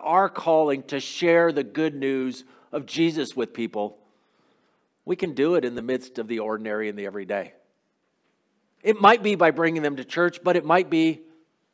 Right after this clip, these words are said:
going fishing with them. It might be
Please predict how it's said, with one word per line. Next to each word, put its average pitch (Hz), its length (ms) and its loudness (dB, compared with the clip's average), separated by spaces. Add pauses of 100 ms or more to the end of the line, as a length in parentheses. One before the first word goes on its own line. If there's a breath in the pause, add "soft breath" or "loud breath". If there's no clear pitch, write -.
(240)
going 170 280 0
fishing 196 360 -4
with 104 160 -8
them. 85 180 -10 (1300)
It 139 100 -8
might 160 300 -4
be 139 320 -6